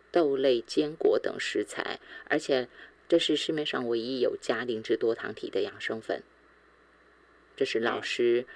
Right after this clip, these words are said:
Speaker 1: 老师他用他自己，还有他的父亲、他的家人、他的好朋友，大家吃了以后都是好评回响不断，所以跟大家分享。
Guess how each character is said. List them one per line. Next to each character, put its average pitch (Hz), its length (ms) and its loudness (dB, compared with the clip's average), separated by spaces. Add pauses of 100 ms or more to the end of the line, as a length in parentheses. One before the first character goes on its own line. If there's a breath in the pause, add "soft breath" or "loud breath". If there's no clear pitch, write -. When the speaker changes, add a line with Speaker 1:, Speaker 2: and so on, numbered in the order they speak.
(160 loud breath)
Speaker 1:
老 123 200 -4
师 139 280 4
他 127 200 -2
用 127 380 2
他 127 220 -2
自 - 160 -8
己， 71 360 -6
还 120 120 -4
有 120 120 4
他 135 160 -4
的 - 80 -6
父 135 220 2
亲、 123 240 -2
他 127 160 -6
的 123 100 -2
家 123 280 0
人、 120 180 4
他 139 160 -2
的 139 60 -4
好 120 180 -2
朋 123 220 -4
友， 123 120 -2 (220 loud breath)
大 175 160 0
家 143 180 0
吃 - 240 6
了 123 120 8
以 - 20 0
后 123 160 -2
都 127 140 2
是 139 120 0
好 110 280 -4
评 113 260 -8
回 113 180 -2
响 117 280 -6
不 - 100 -2
断， 123 260 2 (220 loud breath)
所 147 160 2
以 - 20 0
跟 131 160 -4
大 123 140 -8
家 117 160 -10
分 110 240 -6
享。 - 180 -8